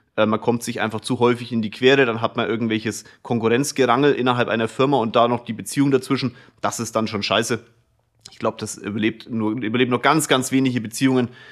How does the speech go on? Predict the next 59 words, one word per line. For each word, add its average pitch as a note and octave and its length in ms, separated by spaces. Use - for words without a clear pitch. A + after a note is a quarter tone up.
Wir C3 100
haben D#3 80
uns D#3 180
das C#3 160
klar C#3 320
geregelt, D3 380
genauso C3+ 320
wie C3 60
ich B2+ 40
das B2+ 160
auch A#2 160
mit A#2 140
meinen A2 240
besten A2+ 260
Freunden C#3 320
hab. B2 160
Äh, A2 200
wir A#2 120
wissen B2+ 220
genau, A#2 280
wer A2+ 140
was - 380
macht C3 400
in C#3 180
unserem C3 460
Leben C3 360
und, A2+ 340
ähm, G#2+ 320
wer A2+ 180
hat A2 100
welche A2 220
Kompetenzen C3+ 640
und A#2+ 260
da A#2 180
wird A#2+ 140
auch A2 160
nicht - 380
quer A#2+ 220
und G#2+ 80
nach G2+ 140
rechts D#3 220
geguckt C#3+ 340
oder A#2 140
irgendwelche G#2 280
Vorwürfe C#3+ 400
gemacht. B2 340
Jeder A#2+ 200
hat A#2 160
die A2+ 60
Verantwortung A2 500
für G#2+ 100
seinen G#2 300
Bereich A2+ 340
und A#2 120
so F#2+ 200
ist G2+ 120
es G2 120
auch C3+ 200
gut. F#2 200